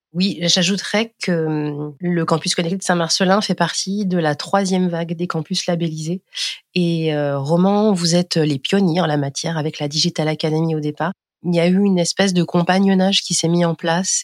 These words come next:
et une espèce d'entraide, en fait, par rapport, euh, aux jeunes pousses, aux, aux nouveaux tuteurs. Et je remercie infiniment vraiment l'équipe, euh, de Romans-sur-Isère pour, euh, sa disponibilité et sa réactivité. Et on est, euh,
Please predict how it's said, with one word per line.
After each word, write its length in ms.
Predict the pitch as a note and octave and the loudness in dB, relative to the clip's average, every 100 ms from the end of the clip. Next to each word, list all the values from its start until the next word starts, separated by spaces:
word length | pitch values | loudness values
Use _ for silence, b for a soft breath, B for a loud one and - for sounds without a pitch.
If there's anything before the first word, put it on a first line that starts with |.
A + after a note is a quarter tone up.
| D#3 | -4
et 480 | D3 C#3 C#3 C3+ E3 | -4 -4 -8 -8 -4
une 140 | D#3+ | -2
espèce 340 | D3 - E3 D#3+ | 0 -2 -4 0
d'entraide, 540 | F3 F3 - F3+ E3+ | 0 0 -2 -2 -2
en 120 | D#3 | -6
fait, 340 | - D3+ - - | -8 -12 -12 -6
par 100 | - | -2
rapport, 380 | D3+ D#3 F3 D#3+ | 0 0 0 0
euh, 160 | D3+ C#3+ C#3 B B B B B B | -2 -4 -8 B B B B B B
aux 120 | F3 | -2
jeunes 260 | D3+ F3 E3+ | 2 4 2
pousses, 320 | - A3+ - | 0 -4 -4
aux, 220 | D3 D3+ D3+ | -4 -4 0
aux 100 | D#3+ | 4
nouveaux 280 | F3 F3 F#3+ | 4 4 2
tuteurs. 520 | - F3 E3 F#3+ - - | 0 0 -2 -2 -10 -6
Et 220 | E3 D#3 | -2 0
je 80 | D3 | 2
remercie 400 | D#3+ D#3 - - | 2 0 -2 0
infiniment 540 | F3 F#3 G#3+ G3+ F3 E3+ | 0 2 4 4 4 2
vraiment 420 | D#3+ F3+ F#3 F#3 | 0 2 4 4
l'équipe, 400 | F#3 F3+ F3+ - | 2 -2 -8 -4
euh, 280 | E3 D3+ D3 | -2 0 -4
de 100 | D3 | -4
Romans-sur-Isère 840 | D3 D#3+ D#3+ E3 - F3+ D#3+ E3 - | -2 0 0 0 -2 -2 0 -2 -4
pour, 180 | - C#3+ | -10 -6
euh, 60 | D3+ | -4
sa 160 | - | -2
disponibilité 840 | C3+ D#3 - F3 E3 D#3+ D#3+ - E3 | -2 -2 0 0 0 -2 -4 -2 -2
et 20 | |
sa 160 | E3 D3 | -2 -4
réactivité. 640 | D3 D3+ - D#3+ D3 - - b b b - | -4 -4 -4 -4 -4 -8 -16 b b b -2
Et 140 | F3 | 2
on 200 | D#3+ E3 | 4 4
est, 240 | E3+ F3+ F3 | 4 6 6
euh, 140 | E3 | 4